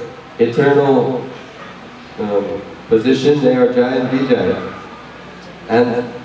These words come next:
somehow in the course of their sincere service, uh, it was, of course, a pastime and a lesson. They received a curse from young brahmanas,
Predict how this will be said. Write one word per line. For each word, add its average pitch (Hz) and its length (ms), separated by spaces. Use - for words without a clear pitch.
somehow 143 720
in 147 180
the 147 60
course 147 300
of 139 180
their 135 180
sincere 135 580
service, 127 760
uh, 110 480
it 123 160
was, 127 220
of 120 140
course, 135 300
a 123 360
pastime - 540
and - 120
a - 40
lesson. - 640
They 120 240
received 127 460
a 123 140
curse 143 500
from 127 440
young 123 340
brahmanas, 123 640